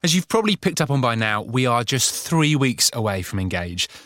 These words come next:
but we've also been busying ourselves with announcing the first batch of companies certified for the gold standard. So well done, AppNexus, Auto Trader, Bauer Media, Ground Truth, InSkin, Media I Q, News U K, Precise T V, Sovereign,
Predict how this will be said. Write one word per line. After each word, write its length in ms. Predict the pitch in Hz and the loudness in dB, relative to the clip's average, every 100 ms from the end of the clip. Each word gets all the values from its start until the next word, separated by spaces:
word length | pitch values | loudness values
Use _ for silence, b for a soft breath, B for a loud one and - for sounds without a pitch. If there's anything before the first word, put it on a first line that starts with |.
| B | B
but 100 | 131 | -2
we've 80 | 123 | -2
also 220 | 185 98 | -2 -2
been 160 | 90 | -4
busying 300 | 87 92 95 | -4 -4 -4
ourselves 420 | 95 - 113 110 104 | -2 -2 -2 -2 0
with 100 | 120 | 0
announcing 400 | 120 120 123 123 | 2 0 0 2
the 60 | |
first 400 | 117 170 165 - | 2 2 2 2
batch 240 | 123 - 110 | 0 0 -2
of 80 | |
companies 420 | - 110 95 110 - | -2 -2 0 0 2
certified 760 | - 156 - 110 107 95 98 | 2 2 0 -2 0 0 -4
for 100 | - | -4
the 100 | 110 | -2
gold 380 | 98 120 110 104 | 0 0 0 0
standard. 480 | - 101 95 82 82 B B B | 0 0 -4 -6 -10 B B B
So 100 | - | -2
well 220 | 104 117 | 0 0
done, 240 | 113 98 101 | 2 0 0
AppNexus, 680 | - - 117 - - 95 - - | 0 0 -4 -2 -2 0 -4 -4
Auto 300 | 139 123 98 | -4 -2 -4
Trader, 420 | 87 98 92 87 87 - | -6 -6 -4 -6 -6 -2
Bauer 260 | 107 120 | 0 2
Media, 420 | 113 95 92 95 | 0 0 -2 -2
Ground 340 | 92 110 113 117 | -2 -2 0 0
Truth, 340 | - 113 104 | 0 -2 -2
InSkin, 600 | 151 147 139 - 131 123 | 0 2 2 2 0 0
Media 320 | 131 151 139 117 | 2 0 2 0
I 140 | 101 | -2
Q, 380 | - 107 95 92 B B B | -2 -2 -2 -4 B B B
News 240 | 131 131 | 2 2
U 100 | 113 | 0
K, 300 | - 98 92 | -2 -4 -4
Precise 460 | - 104 131 127 - | -4 -2 0 0 -2
T 180 | 104 | -2
V, 140 | 95 95 | -2 0
Sovereign, 560 | - 202 135 139 139 | 2 2 2 2 0